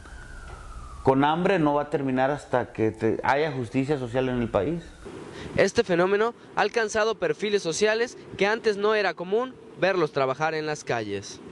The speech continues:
Speaker 1: Podemos encontrar ahora chavos de clase media, por ejemplo, que no veíamos hace diez años ni por equivocación. Por ejemplo, hay los chicos que hacen malabares o batucada o, o que sea, o que,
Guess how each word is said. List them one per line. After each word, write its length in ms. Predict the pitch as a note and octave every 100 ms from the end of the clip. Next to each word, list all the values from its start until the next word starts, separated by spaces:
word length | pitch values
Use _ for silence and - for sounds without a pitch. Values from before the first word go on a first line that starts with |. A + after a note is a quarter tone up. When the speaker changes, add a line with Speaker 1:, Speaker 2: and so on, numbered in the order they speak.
| - - - - - -
Speaker 1:
Podemos 280 | C#3 F3+
encontrar 400 | F3+ D3 - D#3
ahora 220 | F3 F3 F3
chavos 240 | F3 F3
de 80 | D3
clase 300 | D3 D#3 D#3+
media, 320 | D#3 F3+ F3+
por 100 | C#3+
ejemplo, 340 | C3 D3+ A#2+
que 80 | B2
no 120 | C#3
veíamos 340 | D3+ D3+ C#3+ C3+
hace 180 | C#3+ D#3+
diez 140 | C#3+
años 380 | D3 D3+ C#3 - - - - - - -
ni 300 | B2 B2 C3
por 520 | B2+ C3 B2 A#2+ A2 A#2
equivocación. 760 | A2 B2 A#2 A#2+ A2 C3+ D#3+
Por 160 | D3+ A#2+
ejemplo, 280 | C3 C3+ C#3
hay 160 | C3+ - - - - - -
los 180 | C3
chicos 340 | - D#3+ F#3 -
que 120 | D#3
hacen 340 | D#3 E3 E3+
malabares 760 | C#3+ C3 B2 B2 C3+ D3 D3 A#2
o 120 | B2+
batucada 800 | A#2 A2+ A2 B2 B2 C#3 C3 A#2+
o, 240 | A2 G2+ - - - - -
o 180 | A#2+ A#2
que 360 | B2+ B2 B2 A#2
sea, 380 | - C3+ - F#2+
o 100 | A#2+
que, 160 | B2